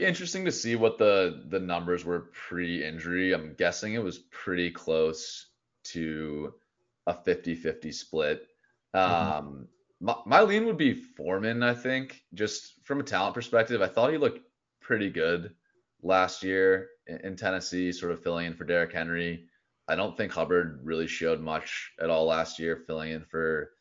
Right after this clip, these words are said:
Speaker 1: McCaffrey. So just sort of based off that, that small sample, I'd prefer Foreman. And it does look like he had the edge in usage today in terms of snaps. But again, that, that might have been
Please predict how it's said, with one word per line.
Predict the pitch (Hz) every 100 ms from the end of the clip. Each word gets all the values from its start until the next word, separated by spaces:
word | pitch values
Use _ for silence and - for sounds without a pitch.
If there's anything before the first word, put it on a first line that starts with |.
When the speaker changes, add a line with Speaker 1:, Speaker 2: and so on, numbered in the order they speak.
| _ _ _ -
Speaker 1:
McCaffrey. | 87 87 78 - 85 82
So | - 78 71 69 _ _ _
just | 127 165
sort | 139
of |
based | 101 101 -
off | 92 -
that, | 85 78 78 _ _ _ _ 64
that | 78 -
small | - 78
sample, | 76 76 69 - 69 69 67 - _ _ _
I'd | 87 92
prefer | 87 87
Foreman. | 85 78 78 80
And | 76 71
it | 90 87
does | 101 98 90
look | 90 87
like | 85 82 82
he | 82
had | 80 76 73 73 71 73 - _ _ _ _
the | 92 -
edge | 82 80 80 78 69 -
in | 80
usage | 78 73 76 - 78 71 -
today | - 76 76 76 76 73 73 73
in | 73
terms | 73 78 71
of | 71 64
snaps. | - - - 78 69 67 67 - -
But | 120
again, | 107 92 85 76
that, | 80 78 - _ -
that | 80 76
might | 76 76 71
have | 69 65
been | 69 69 69 69